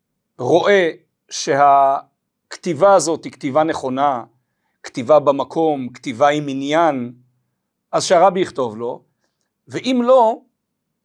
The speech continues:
אז אולי זה אות משמיים שהוא לא שייך לתורה, והוא ימשיך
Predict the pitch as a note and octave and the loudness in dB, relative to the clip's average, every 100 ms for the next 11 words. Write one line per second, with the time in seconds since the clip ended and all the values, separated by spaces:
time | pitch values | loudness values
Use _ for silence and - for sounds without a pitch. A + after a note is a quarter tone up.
0 | _ _ _ _ _ D3 D#3+ B3 D4 A#3 | _ _ _ _ _ -6 0 2 2 0
1 | C4+ C4 B3 - G#3 A3 A3 - F#3+ G3 | 0 -2 -2 -2 0 0 -2 -6 -4 -2
2 | F#3+ F#3 E3+ D#3 D#3 D3 D3 C#3+ D3 C3 | 0 2 2 2 -4 -4 -2 2 2 2
3 | B2 C3 B2 A#2+ F#3+ F3 - - | -4 -10 -10 -8 -6 -6 -8 -14